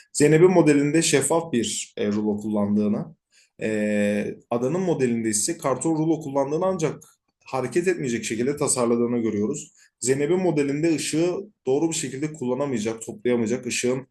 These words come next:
e, belirli bir alanda toplanmasını engelleyecek bir sistem oluşturulmuş. Bu yüzden görüntüyü elde etmesi mümkün olmayacaktır. Adanın modelinde ise görüntüyü netleme açısından sıkıntı yaşayacaktır.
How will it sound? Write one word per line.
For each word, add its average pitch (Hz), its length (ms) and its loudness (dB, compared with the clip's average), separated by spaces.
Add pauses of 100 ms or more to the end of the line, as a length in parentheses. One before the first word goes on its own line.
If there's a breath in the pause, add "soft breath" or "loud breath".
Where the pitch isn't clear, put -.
(420 soft breath)
e, 104 60 -4 (600)
belirli 117 260 0
bir 135 80 2
alanda 120 340 0
toplanmasını 113 640 -2
engelleyecek 117 480 0
bir - 100 -4
sistem 104 360 -2
oluşturulmuş. 113 640 -6
Bu 135 80 0
yüzden 123 260 2
görüntüyü 120 600 0 (300 loud breath)
elde 120 260 2
etmesi 127 680 2
mümkün 117 340 -6
olmayacaktır. 117 720 0
Adanın 139 260 2
modelinde 143 380 4
ise 165 200 2
görüntüyü 123 420 0
netleme 139 320 -2
açısından 139 360 0
sıkıntı 127 380 -4
yaşayacaktır. 147 540 -4